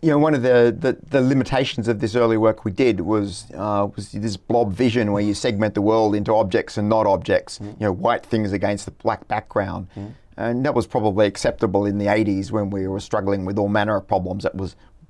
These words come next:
Speaker 1: sort of a nice simplification to be able to make. But, you know, where visual perception has always struggled is how do we deal with much more complex, much more realistic worlds,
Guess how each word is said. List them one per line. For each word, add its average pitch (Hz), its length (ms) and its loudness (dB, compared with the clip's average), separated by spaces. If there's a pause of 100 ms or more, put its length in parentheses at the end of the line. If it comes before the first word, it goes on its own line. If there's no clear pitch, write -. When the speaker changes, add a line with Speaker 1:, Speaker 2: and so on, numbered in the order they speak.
(160)
Speaker 1:
sort 101 220 -4
of 92 80 -4
a 98 40 -2
nice 98 260 -2
simplification 101 680 -6
to 101 40 -14
be 104 60 -6
able 98 140 -4
to 101 80 -6
make. 104 340 -6 (640)
But, 123 200 0
you 127 80 2
know, 120 140 4
where 117 460 2 (440)
visual 110 460 0
perception 120 400 -2
has 104 100 -2
always 101 240 0
struggled 107 480 0
is 95 100 -6
how 113 180 -2
do 107 80 0
we 95 120 -2
deal 101 360 0
with 95 400 -4 (320)
much 117 260 -2
more 104 140 -2
complex, 98 440 -2
much 104 200 -4
more 101 120 -4
realistic 98 600 -6
worlds, 101 640 -4